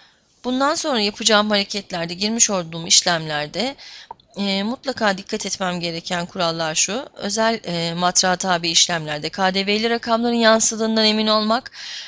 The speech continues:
Ö T V'nin eklenmiş, indirimin düşürmüş, masrafın eklenmiş olduğu rakamların yine beyanname satırlarına yansıdığından emin olmak. Bu kontrollerimi de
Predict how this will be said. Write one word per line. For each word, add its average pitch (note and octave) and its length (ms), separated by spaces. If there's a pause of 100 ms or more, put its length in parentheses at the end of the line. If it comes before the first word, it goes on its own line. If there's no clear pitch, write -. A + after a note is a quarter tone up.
Ö G#3+ 140
T G#3+ 240
V'nin G3+ 240
eklenmiş, F#3+ 880
indirimin F3+ 540
düşürmüş, F3+ 420
masrafın G3 440
eklenmiş G3 520
olduğu E3 240
rakamların D#3+ 680
yine E3+ 400
beyanname F3+ 600 (340)
satırlarına E3+ 540
yansıdığından E3 720
emin G3+ 220
olmak. G#3 500
Bu D4+ 80
kontrollerimi F#3 840
de D4 220